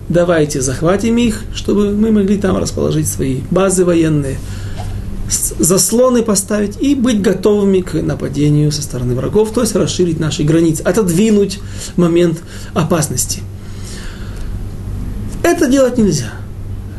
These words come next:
даже если это нужно и правильно. Таким образом, поступать с аммонитянами и моавитянами Тора нам запрещает. Но если же они нападают первые, разумеется, нельзя сложить,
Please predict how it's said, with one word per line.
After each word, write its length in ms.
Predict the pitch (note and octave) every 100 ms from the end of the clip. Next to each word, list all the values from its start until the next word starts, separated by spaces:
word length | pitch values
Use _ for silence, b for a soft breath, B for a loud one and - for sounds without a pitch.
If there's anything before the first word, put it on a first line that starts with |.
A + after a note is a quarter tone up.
| B
даже 280 | D3 D#3 D3+
если 220 | B2+ -
это 140 | C3+ B2+
нужно 320 | G#3 B3 F#3+
и 80 | D#3+
правильно. 640 | A3+ C4+ C4 A3+ G#3 G3+ G3 - - - - - - -
Таким 240 | G#3 C4+ C4
образом, 380 | A3+ G3+ G3+
поступать 500 | F#3 D#3 D#3 C#3+ C3+
с 20 | -
аммонитянами 480 | C#3 C#3 G3 G#3+
и 40 | G3+
моавитянами 480 | D#3 C3+ D3 D3 D3
Тора 240 | C#3+ C3+
нам 200 | B2+ B2+ - -
запрещает. 760 | C3+ C#3 B2+ - G#2+ D3 - - -
Но 120 | D3+
если 360 | G3 A#3 A3+ G3
же 140 | F3
они 180 | E3+ F#3
нападают 560 | D#3+ D#3+ E3 G3 D#3+ -
первые, 440 | G#3+ C4+ C4+ C4
разумеется, 520 | C#3+ C#3+ C#3 D#3+ D#3
нельзя 260 | D3+ D3+ F3
сложить, 440 | F#3 E3+ F#3+ F#3